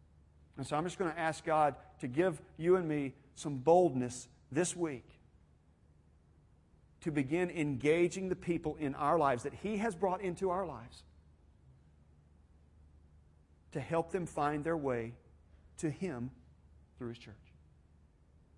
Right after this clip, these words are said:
So pray with me. Father, we understand that loving you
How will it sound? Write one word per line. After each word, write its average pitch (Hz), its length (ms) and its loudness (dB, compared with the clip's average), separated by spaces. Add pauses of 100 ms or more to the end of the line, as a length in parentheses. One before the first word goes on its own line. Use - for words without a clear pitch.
(520)
So 139 60 -8
pray 139 200 -2
with 104 160 -4
me. 101 140 -14
Father, 151 360 6 (4000)
we 156 140 4
understand 147 720 4
that 127 140 -4 (2000)
loving 147 380 4
you 131 340 -2